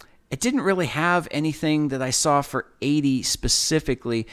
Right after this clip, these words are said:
It just mentioned that Pe means mouth, and, and this can stand for mouth.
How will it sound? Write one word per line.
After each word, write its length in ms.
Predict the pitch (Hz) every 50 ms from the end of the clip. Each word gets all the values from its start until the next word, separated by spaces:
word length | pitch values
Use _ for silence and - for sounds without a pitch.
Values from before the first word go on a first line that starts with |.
| - -
It 80 | - -
just 260 | 131 - 170 - -
mentioned 360 | 165 151 147 - - 156 139
that 140 | 127 - -
Pe 440 | - - 180 180 175 143 131 127 123 - - _ _
means 320 | - 135 135 135 131 -
mouth, 680 | 127 120 120 120 123 120 113 92 - - - - - - - - _ _ _ _ _ _ _ _ _ _ _
and, 320 | - 131 123 120 120 107 -
and 260 | 127 127 120 123 117
this 220 | 139 139 135 -
can 160 | - - 131
stand 400 | 120 - - 127 120 127 127 123
for 140 | - - 123
mouth. 420 | 117 117 127 127 117 110 107 -